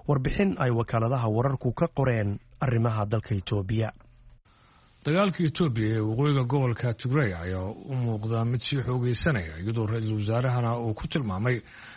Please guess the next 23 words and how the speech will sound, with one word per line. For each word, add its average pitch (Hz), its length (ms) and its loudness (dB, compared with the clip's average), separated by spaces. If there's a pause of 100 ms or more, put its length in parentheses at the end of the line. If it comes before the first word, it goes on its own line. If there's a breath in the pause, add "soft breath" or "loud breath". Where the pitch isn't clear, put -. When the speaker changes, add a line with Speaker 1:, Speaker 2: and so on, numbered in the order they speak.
(260 loud breath)
Speaker 2:
dhammaadka 127 540 0
xabajoojinta 120 800 -2
dowladda, 127 500 0
halka 110 260 -2
gobolka 120 540 0
deriska 120 580 -2
la 131 120 0 (100)
ah 113 160 -2
ee 113 240 -4
Amxaarana 113 720 -2 (300)
uu 170 80 2
sheegay 113 380 -2 (120)
in 131 160 -4
uu 131 160 -4
qaadan 131 320 0
doono 123 220 2
guluf 147 340 -2
colaadeed 101 480 -2
oo 123 160 -4
ka 160 100 -2
dhana 113 260 0 (360 loud breath)
ciidamada 120 480 0
Tigreega. 117 440 0